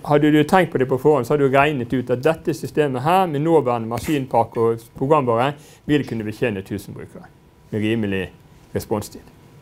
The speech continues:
Men sagt, for å teste det, så trenger du ikke installere det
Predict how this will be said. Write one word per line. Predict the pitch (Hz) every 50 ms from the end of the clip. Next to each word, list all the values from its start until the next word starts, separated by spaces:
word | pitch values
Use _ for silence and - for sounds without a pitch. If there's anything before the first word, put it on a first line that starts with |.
| - - - - - - - - - - - - - - - - - -
Men | - 143 147
sagt, | 139 - - 185 - - - - - - - - - - - - - - -
for | - - - - 226 247 185 143
å | - 156 147
teste | - - 185 180 - - 151 156
det, | 143 131
så | - - -
trenger | - 190 196 160
du | 135 123
ikke | 120 117
installere | - - 127 131 202 190 156 131 123 135
det | 139